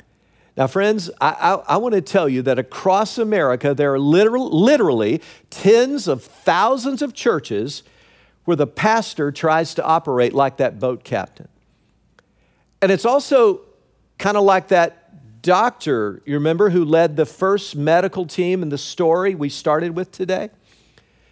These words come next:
The pastor does everything while able-bodied, wonderfully gifted people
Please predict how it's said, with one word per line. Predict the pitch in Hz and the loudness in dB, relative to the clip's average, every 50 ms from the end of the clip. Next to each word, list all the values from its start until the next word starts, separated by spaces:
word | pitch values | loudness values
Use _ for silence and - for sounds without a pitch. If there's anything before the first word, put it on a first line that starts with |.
| _ _ _ _ _ - | _ _ _ _ _ -4
The | 214 | -4
pastor | - - 214 233 247 262 247 - - 254 226 | 0 0 0 2 2 0 -2 -4 -6 -4 0
does | 240 254 247 226 185 180 - _ _ - | 0 2 2 0 -2 -6 -14 _ _ -2
everything | - 262 277 285 277 330 339 311 254 - - 165 120 90 92 101 | 0 2 2 2 2 0 0 0 0 -2 -2 -4 -4 -6 -8 -4
while | 120 202 190 170 - - _ | 0 2 2 2 0 -2 _
able-bodied, | - 185 202 247 285 302 - 349 330 302 277 202 214 202 185 196 202 214 220 233 226 220 190 - - - _ _ _ _ | 2 2 4 4 2 0 0 0 -2 -2 0 2 2 2 4 4 2 2 0 0 -2 -4 -6 -10 -16 -20 _ _ _ _
wonderfully | - 143 147 175 202 233 254 320 311 262 - 294 302 311 254 | -6 -2 0 2 2 2 2 0 -2 -2 -2 -2 -2 -2 0
gifted | 208 220 233 240 233 - - 247 240 233 233 220 208 - - _ _ _ _ | 2 2 2 2 2 0 -2 2 4 4 4 2 -2 -14 -20 _ _ _ _
people | - 226 208 160 - - 131 131 135 143 143 | -4 -2 -2 -2 -2 -2 0 0 0 0 -2